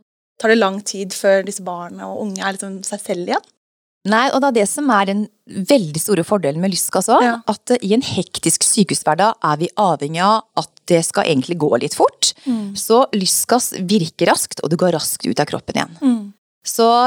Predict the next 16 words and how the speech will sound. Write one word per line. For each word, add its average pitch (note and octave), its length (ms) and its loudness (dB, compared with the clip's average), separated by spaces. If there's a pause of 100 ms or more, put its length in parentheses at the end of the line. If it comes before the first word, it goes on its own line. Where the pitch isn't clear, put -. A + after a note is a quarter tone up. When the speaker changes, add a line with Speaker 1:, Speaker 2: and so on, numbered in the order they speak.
Speaker 2:
eh, G#3 480 -2
det G3+ 160 -4
tar F3 220 0
noen F#3+ 240 -2
minutter F#3+ 340 0
før E3+ 160 0
det E3+ 120 2 (200)
virker, E4 540 2 (100)
eh, A3 240 2
og G3+ 100 -6
så, G#3 600 2 (100)
eh, G3+ 300 0 (100)
etter - 240 -8
man F3+ 240 0
har F#3 140 0
s-, - 240 -4